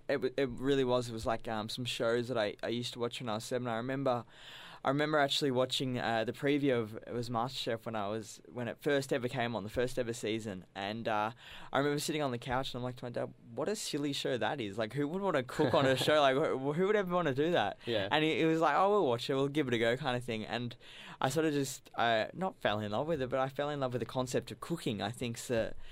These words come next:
Speaker 1: the thing to get out of it and, and how creative and experimental it could be. And I think even now, I don't consider myself a creative person. I think that's what's really interesting. I'm, I can't draw, I, I can't,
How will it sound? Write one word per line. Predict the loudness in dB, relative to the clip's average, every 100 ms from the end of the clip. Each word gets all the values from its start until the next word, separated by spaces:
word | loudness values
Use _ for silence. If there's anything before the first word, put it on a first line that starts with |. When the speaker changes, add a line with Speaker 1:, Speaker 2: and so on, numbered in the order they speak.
| -12 -14 -14
Speaker 1:
the | -14
thing | -2 -2 -2
to | -4
get | 0 2
out | 2 2
of | 0
it | -2
and, | -4
and | -8 -8 -8
how | -6 -2 2 2 0 -4
creative | -8 -4 -2 -2 -2 -4
and | -4 -8 -10
experimental | -12 -4 -2 -2 -4 -6 -6 -8
it | -6
could | -4
be. | -2 -2
And | -2 -8 -16 -6 2
I |
think | 2 4
even | 0 0
now, | 0 2
I | 2
don't | 2 -2 -8
consider | -8 -4 -2 0
myself | 0 0 -4 -2
a |
creative | -6 -2 -2 -4
person. | -2 -2 -2 -4
I | -6
think | -4
that's | -6 -6
what's | -10 -4
really | -4 -2
interesting. | -4 -8 -8 -8 -8 -4
I'm, | -4 -6 -10 -20 -20 -20 -14
I | -4
can't | -2 -2
draw, | -4 -2 0 2 2
I, | 2 0
I | -4
can't, | -4 -4